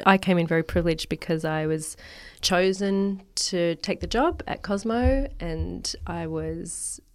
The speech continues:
immediately made friends at Cosmo, and I had a bit of writing and mag experience under my belt, where I think a lot of girls and boys might come in and start on the front desk and move through the ranks.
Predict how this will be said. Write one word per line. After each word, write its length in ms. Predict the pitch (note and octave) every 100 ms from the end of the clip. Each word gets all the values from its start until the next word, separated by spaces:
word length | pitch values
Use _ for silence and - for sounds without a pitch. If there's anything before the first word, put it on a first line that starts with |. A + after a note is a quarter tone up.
| _ -
immediately 480 | F#3 F3+ F#3 F#3 F3
made 220 | E3+ D#3+
friends 400 | - F#3 G3+ G#3
at 80 | G#3
Cosmo, 560 | G#3+ G3+ G3 G3+ G3+ -
and 380 | F3 D#3+ D#3+ -
I 580 | D#3+ D#3 D#3 D#3 D#3 - -
had 200 | D#3 D3+
a 40 |
bit 140 | D#3
of 200 | D#3 D#3 -
writing 460 | C#3+ D3+ D3+ D3 -
and 160 | D3+ D3+
mag 240 | C#3+ D3
experience 480 | E3 - E3 E3 D#3+
under 140 | D#3+
my 100 | D3+
belt, 400 | D3 D3+ F3+ -
where 120 | F3+
I 60 | E3
think 200 | E3 D#3
a 60 | D#3
lot 180 | D3+
of 120 | D3+ - - - - _
girls 260 | F#3 - -
and 100 | D#3+
boys 160 | -
might 160 | E3+ -
come 160 | -
in 120 | E3 D#3
and 180 | D#3 - - - -
start 280 | - F#3+ E3+
on 80 | D#3+
the 60 |
front 220 | E3 - -
desk 260 | - -
and 140 | E3+ E3
move 180 | D#3+ D#3
through 380 | - D3+ D#3
the 160 | D3+ D#3+
ranks. 480 | D3 D#3+ F#3+ -